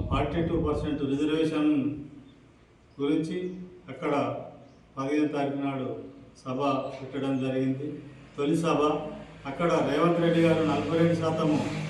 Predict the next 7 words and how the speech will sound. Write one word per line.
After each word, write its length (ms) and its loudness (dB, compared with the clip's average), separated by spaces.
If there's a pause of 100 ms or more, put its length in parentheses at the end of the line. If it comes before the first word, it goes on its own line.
(220)
రిజర్వేషన్ 680 4 (520)
డిక్లరేషన్ 680 4
కాబట్టి 560 0 (460)
ఆ-, 600 2
ఆయన 320 2
చేసినటువంటి 720 2
రిజర్వేషన్ని 840 2